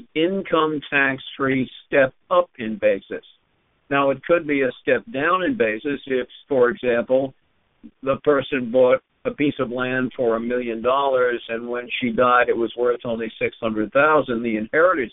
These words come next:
basis would be only six hundred thousand. But because of inflation and other factors in the economy, much more often than not, assets tend to have a higher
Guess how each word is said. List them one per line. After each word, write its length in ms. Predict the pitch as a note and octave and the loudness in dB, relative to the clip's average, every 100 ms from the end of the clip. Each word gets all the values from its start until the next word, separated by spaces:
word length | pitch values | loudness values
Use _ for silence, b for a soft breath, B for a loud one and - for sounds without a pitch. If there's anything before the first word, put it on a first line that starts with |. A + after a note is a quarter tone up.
| - | -2
basis 420 | A2 A2+ A#2+ G#2+ - _ _ _ _ | -2 -2 -4 -6 -8 _ _ _ _
would 160 | D#3 C#3+ | -4 0
be 160 | D3 B2+ | 0 0
only 320 | A#2+ A#2+ A#2 | 0 -6 -8
six 160 | A#2+ - | -10 -8
hundred 320 | A2 G#2+ G#2+ | -8 -4 -6
thousand. 540 | - A#2 A#2+ A2 F2+ E2 _ _ _ _ _ _ | -2 0 0 -2 -6 -16 _ _ _ _ _ _
But 160 | - - | 0 0
because 360 | C3+ E3+ E3 | 0 4 4
of 120 | D#3 C3 | 2 -6
inflation 640 | A#2+ - D3 D3 - B2+ | -8 -4 -2 -2 -2 -6
and 160 | A#2 A2+ | -8 -6
other 260 | C3 B2 - | -4 -4 -2
factors 460 | C#3 C3+ C3+ A#2+ A#2 | 0 0 -2 -8 -8
in 120 | A2+ | -8
the 140 | A2 | -8
economy, 720 | G#2+ - C3 C3 B2 G#2+ G#2 G2+ _ _ _ | -8 -8 -6 -4 -2 -2 -4 -8 _ _ _
much 260 | C#3+ E3 F3 F#3+ | 0 0 0 -2
more 280 | D3+ C3+ B2 | 0 0 0
often 340 | B2 A#2+ A#2+ | -4 -4 -4
than 160 | A2+ A2+ | -4 -2
not, 400 | A2+ G#2+ A2 - _ _ _ _ | -2 -2 -4 -6 _ _ _ _
assets 520 | C3+ C#3+ C3+ C3+ A#2+ - - | 0 0 4 2 2 -6 -6
tend 260 | B2+ A#2+ | -4 -2
to 160 | A#2 A2 | -2 0
have 440 | A#2+ A#2+ A#2 A2+ - _ _ _ - | 0 0 0 -4 -8 _ _ _ -2
a 180 | A#2+ - - - | -2 -2 -8 -2
higher 600 | D3 E3 E3+ C#3+ C3 C3 | 2 4 4 6 4 2